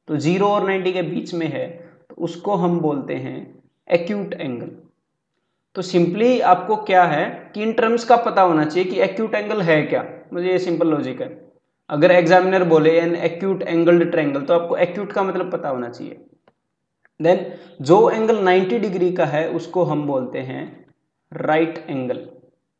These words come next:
जो angle ninety से बड़ा है और वन एटी से छोटा है, नाइंटी से बड़ा and one eighty से छोटा,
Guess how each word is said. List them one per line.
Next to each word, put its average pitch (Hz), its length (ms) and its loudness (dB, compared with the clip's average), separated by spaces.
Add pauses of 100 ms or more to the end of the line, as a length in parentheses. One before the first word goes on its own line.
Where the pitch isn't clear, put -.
(880)
जो 190 200 0
angle 202 300 -2
ninety 180 580 0
से 214 180 -2
बड़ा 160 420 4
है 139 320 2
और 165 220 0
वन 170 220 4
एटी 196 280 -2
से 196 140 -4
छोटा 139 320 -4
है, - 220 -12 (240)
नाइंटी 170 320 0
से 190 140 -2
बड़ा 160 440 2
and 165 100 0
one 165 180 4
eighty 160 240 -2
से 170 140 -4
छोटा, - 640 -12